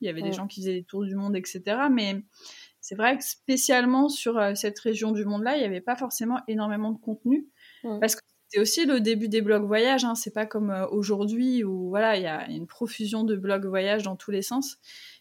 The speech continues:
Speaker 1: C'était vraiment pas le cas, euh, à l'époque. Donc, il y avait des gens qui trouvaient vraiment des informations, euh, utiles. Donc, après,
Speaker 2: Mm.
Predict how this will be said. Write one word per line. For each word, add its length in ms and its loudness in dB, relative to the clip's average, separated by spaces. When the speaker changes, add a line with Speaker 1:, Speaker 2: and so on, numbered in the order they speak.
Speaker 1:
C'était 280 -8
vraiment 280 0
pas 180 0
le 60 0
cas, 360 0
euh, 280 -4
à 120 -2
l'époque. 500 -6
Donc, 220 -4
il 40 2
y 20 4
avait 200 2
des 120 0
gens 180 2
qui 140 -2
trouvaient 300 -6
vraiment 280 0
des 180 0
informations, 760 -4
euh, 280 -6
utiles. 440 0
Donc, 200 -4
après, 400 0
Speaker 2:
Mm. 40 2